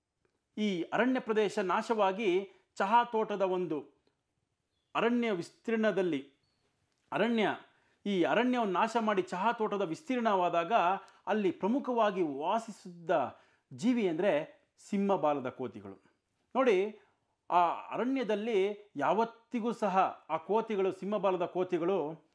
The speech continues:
ನೋಡಿ ಈ ಚಿತ್ರದಲ್ಲಿ ಕಾಣ್ತಾ ಇದ್ರೆ ಸಿಂಹಬಾಲದ ಕೋತಿಗಳು, ಆ ಕೋತಿಗಳು ಯಾವತ್ತೂ ಸಹ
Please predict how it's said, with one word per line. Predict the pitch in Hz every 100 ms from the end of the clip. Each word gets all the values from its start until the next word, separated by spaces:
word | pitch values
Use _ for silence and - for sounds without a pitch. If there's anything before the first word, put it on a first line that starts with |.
| _ _ 190
ನೋಡಿ | 180 165 170
ಈ |
ಚಿತ್ರದಲ್ಲಿ | 143 - 185 180
ಕಾಣ್ತಾ | 160 156 170
ಇದ್ರೆ | 147
ಸಿಂಹಬಾಲದ | 127 160 160 147 143 127
ಕೋತಿಗಳು, | 143 135 123 131 180 _ - - 202
ಆ | 202
ಕೋತಿಗಳು | 190 233 277 262 220
ಯಾವತ್ತೂ | 180 170 254 247 247
ಸಹ | - 202 202 156 175